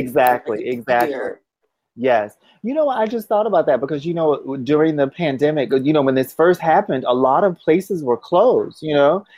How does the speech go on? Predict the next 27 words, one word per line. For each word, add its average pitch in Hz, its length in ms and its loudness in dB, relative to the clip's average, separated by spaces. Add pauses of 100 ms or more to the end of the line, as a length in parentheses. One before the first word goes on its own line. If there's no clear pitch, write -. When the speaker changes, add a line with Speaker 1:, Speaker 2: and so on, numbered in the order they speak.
(220)
Speaker 2:
and, 143 340 2
you 160 120 -2
know, 151 100 2
these, 139 440 2
um, 117 760 0
these 127 220 -6
wine 196 280 2
shops, - 400 -6 (220)
and 151 120 0
I'm 147 100 0
pretty 185 220 0
sure 175 180 0
when 139 120 2
they 131 100 4
were 123 100 2
closed, 170 340 4
they 127 120 2
had, 135 280 0
they 120 120 0
didn't, 113 240 -4
they 120 180 -2
didn't 117 160 0
have 120 180 -6
their 110 140 0
A 120 180 -2
C 220 320 -2
on. 156 400 0